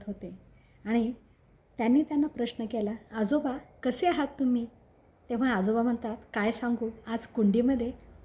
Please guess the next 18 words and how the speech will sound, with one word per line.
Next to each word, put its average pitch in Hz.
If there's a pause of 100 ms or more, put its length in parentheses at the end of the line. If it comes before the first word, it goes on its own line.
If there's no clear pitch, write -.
(100)
फूल 254
उमललं." 185 (1000)
फूल 294
उमलण्याचा 247 (240)
त्यांचा 220
जो 269 (120)
आनंद 254
होता 311
आजोबांचा, 214 (520)
त्याच्यावर 214 (460)
पाडगावकरांना 208 (260)
त्यांचे 220
विचार 226 (200)
खूप 277
भावले 196 (380)
आणि 247
त्यांनी 262 (600)
काही 233